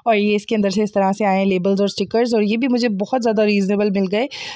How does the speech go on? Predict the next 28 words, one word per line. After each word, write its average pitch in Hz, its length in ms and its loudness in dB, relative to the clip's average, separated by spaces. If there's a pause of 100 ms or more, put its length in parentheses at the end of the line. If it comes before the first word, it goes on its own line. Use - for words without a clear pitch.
दो 214 160 4
सौ 277 160 0
रुपये 262 220 0
में 240 120 2
मुझे 226 220 2
कोई 226 180 0
छत्तीस 226 460 -2
स्टिकर्स 214 400 0
जो 214 120 0
हैं 208 120 2
वो 196 120 0
इन्होंने 202 280 2
कहा 196 200 0
था 202 140 0
भेजने 190 400 0
का, 226 180 0 (440)
लेकिन 220 260 0
छत्तीस 220 320 -2
के 247 100 -2
बजाय 214 240 2
इन्होंने 208 280 2
जो 208 100 0
है 208 60 2
वो 202 140 2
फ़ोर्टी 240 400 -2
स्टिकर्स 208 400 -2
भेजे 190 320 0
हैं। 214 280 0